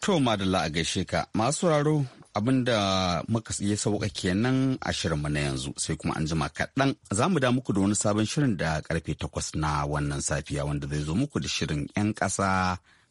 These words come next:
da hukuma. Domin sake jin wannan shirin ko kuma sauran shirye-shiryenmu na baya,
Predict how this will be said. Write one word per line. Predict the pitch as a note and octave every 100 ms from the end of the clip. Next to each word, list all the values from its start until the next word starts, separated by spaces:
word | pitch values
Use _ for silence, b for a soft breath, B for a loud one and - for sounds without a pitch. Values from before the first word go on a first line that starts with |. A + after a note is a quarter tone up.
| _
da | -
hukuma. | - C2 - C3+ C2 - B B B B B B B B B -
Domin | A2 C3 D#3+
sake | F#3+ G3
jin | D3+ C3+
wannan | C#3 B2+
shirin | - B2 G2+
ko |
kuma | G#2 B2+ A#2
sauran | - A#2+ A#2+ A#2+
shirye-shiryenmu | A#2 F#2 F#2+ - F#2 G#2+ A2
na | D#2 C#2+
baya, | C#2+ C#2